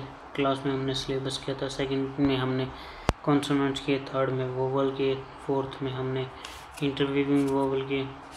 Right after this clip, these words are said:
फिफ्थ, फिफ्थ में हम, फोर्थ चैप्टर में हमने आर और एच के साइन पढ़े और फिफ्थ चैप्टर में हमने एस, डिप्थोंग्स के बारे में सीखा कि कौन से, कौन से डिप्थोंग्स होते हैं, कितने ट्राइफॉर्म्स होते हैं, क्या क्या,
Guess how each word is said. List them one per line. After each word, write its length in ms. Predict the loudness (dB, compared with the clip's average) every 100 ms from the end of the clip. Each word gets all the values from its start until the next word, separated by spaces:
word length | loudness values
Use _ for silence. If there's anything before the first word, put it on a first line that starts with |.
| -10 -10 -12 -14 -10 -2
फिफ्थ, 240 | -2 -4 -10 -4
फिफ्थ 280 | -4 -2 0
में 160 | 0 2
हम, 280 | 0 0 -2 -6 -14 -14 -16 -16 -16 -16 -16 -6 0
फोर्थ 160 | 2
चैप्टर 340 | 2 0 2 4
में 140 | 4
हमने 300 | 4 2 0 4
आर 200 | 4 6
और 180 | 4 2
एच 180 | 0
के 120 | -2 -2
साइन 280 | 0 -2 0
पढ़े 300 | 0 0 -2 -4
और 140 | -4 0
फिफ्थ 240 | -2 -2
चैप्टर 440 | -8 -8 -6 -6 -8 -14 -18 -8 -2
में 200 | 0 0
हमने 400 | 0 0 0 -2 0 0 0 -8 -8 -8 -12 -14 -16 -16 -16 -16 -6 -2
एस, 180 | 0 0 -4 -4 2
डिप्थोंग्स 680 | 2 4 0 4 6 6 4
के 100 | 4
बारे 240 | 4 6
में 120 | 4 2
सीखा 300 | -2 -2 -4
कि 160 | -6 -4
कौन 160 | -2 -2
से, 160 | -4 -2
कौन 160 | -2
से 160 | 0 0
डिप्थोंग्स 500 | -2 -4 0 0 0
होते 260 | -4 -2 -2
हैं, 120 | -2
कितने 280 | -6 -6 -4 -4
ट्राइफॉर्म्स 540 | -2 -2 0 -2 -2 -6
होते 260 | -8 -8 -8
हैं, 120 | -10 -14 -16 -16 -14 -14 -14 -4
क्या 140 | -2 0
क्या, 160 | -2